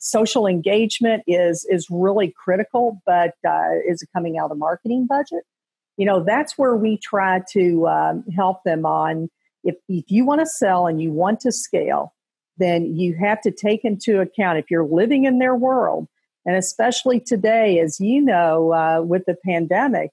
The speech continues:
uh, they're so focused on stopping the spread, and they're not letting a lot of vendors come into, uh, their communities.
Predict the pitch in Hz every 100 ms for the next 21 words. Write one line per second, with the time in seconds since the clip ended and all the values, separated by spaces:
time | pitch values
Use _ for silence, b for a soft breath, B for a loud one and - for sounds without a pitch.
0 | 170 156 156 170 175 - - 247 302 -
1 | 170 151 - - 160 151 - 156 156 156
2 | 156 151 - - 165 160 156 156 _ B
3 | B - 170 170 170 165 165 170 190 -
4 | 185 175 165 160 165 160 156 165 165 160
5 | 151 - 185 160 160 160 - 165 156 151
6 | 156 156 160 156 - 165 175 220 202 156
7 | 156 -